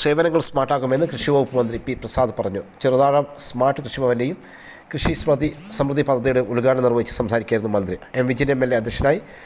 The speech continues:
കൃഷി സമൃദ്ധി പദ്ധതിയുടെ ഭാഗമായി എൺപതിനായിരം പച്ചക്കറി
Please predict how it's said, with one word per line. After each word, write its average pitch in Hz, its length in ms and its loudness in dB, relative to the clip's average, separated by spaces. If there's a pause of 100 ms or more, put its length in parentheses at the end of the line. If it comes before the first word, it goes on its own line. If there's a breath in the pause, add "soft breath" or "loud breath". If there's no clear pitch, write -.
(360 loud breath)
കൃഷി 180 160 2
സമൃദ്ധി 156 380 2
പദ്ധതിയുടെ 139 340 2
ഭാഗമായി 131 480 2 (420 loud breath)
എൺപതിനായിരം 160 480 4
പച്ചക്കറി 139 340 0